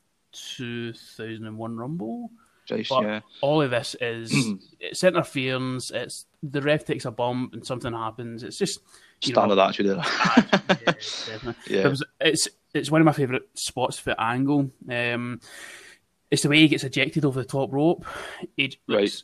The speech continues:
Speaker 1: so he'll be running towards Jericho, who's standing at the ropes, and he'll ju-, he'll be vertical, his feet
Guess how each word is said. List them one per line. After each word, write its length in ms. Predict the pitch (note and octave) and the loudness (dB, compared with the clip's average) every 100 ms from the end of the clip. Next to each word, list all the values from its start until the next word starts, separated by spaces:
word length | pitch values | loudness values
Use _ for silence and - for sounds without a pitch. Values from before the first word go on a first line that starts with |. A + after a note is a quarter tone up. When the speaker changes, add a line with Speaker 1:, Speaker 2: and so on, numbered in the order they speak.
| - | -8
Speaker 1:
so 400 | - C#3 C3 B2+ | -2 0 0 0
he'll 140 | C3 | -2
be 100 | C3 | 2
running 180 | D3 D3 | 4 4
towards 240 | C3+ B2+ | 2 -4
Jericho, 420 | - B2 B2 D#3 | -2 -4 -2 -2
who's 140 | C3 B2 | -4 -2
standing 240 | C3 B2 | -2 -2
at 100 | B2 | -4
the 60 | B2 | -2
ropes, 220 | C#3 C3 - | -4 -4 -6
and 360 | A#2+ A#2+ A#2 - | -4 -4 -6 -4
he'll 200 | C#3 B2 | -2 0
ju-, 160 | C#3 C#3 | -2 -2
he'll 100 | C3 | -2
be 120 | B2 | -2
vertical, 680 | A#2 A#2 - C3+ C#3 A#2+ C3 | 0 0 0 -2 0 0 -6
his 140 | A#2+ - | -10 -4
feet 320 | - C#3+ | 0 0